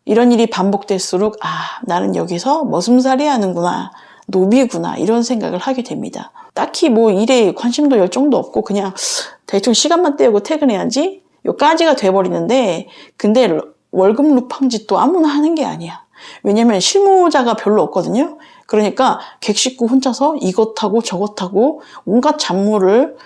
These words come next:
또 맡게 되죠. 이거를 우리가 계잡부라고 부르잖아요. 또 사모 중에서는 기분 내킬 때만 오시는 분도 계세요. 뭐 부부싸움일 수도 있고,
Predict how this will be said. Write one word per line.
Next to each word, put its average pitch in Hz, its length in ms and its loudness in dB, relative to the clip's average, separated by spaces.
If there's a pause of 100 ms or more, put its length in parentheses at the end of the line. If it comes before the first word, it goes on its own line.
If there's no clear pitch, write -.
(180)
또 240 100 2
맡게 185 240 -2
되죠. 185 500 0
이거를 226 540 2
우리가 180 380 0
계잡부라고 170 760 -2
부르잖아요. - 640 -8 (440)
또 214 140 0
사모 277 380 2
중에서는 202 640 -2 (280)
기분 208 320 0
내킬 277 520 2
때만 226 260 0
오시는 202 380 0
분도 180 220 -4
계세요. 165 560 -8 (440)
뭐 170 160 -6
부부싸움일 226 580 0
수도 208 220 -4
있고, 190 760 -2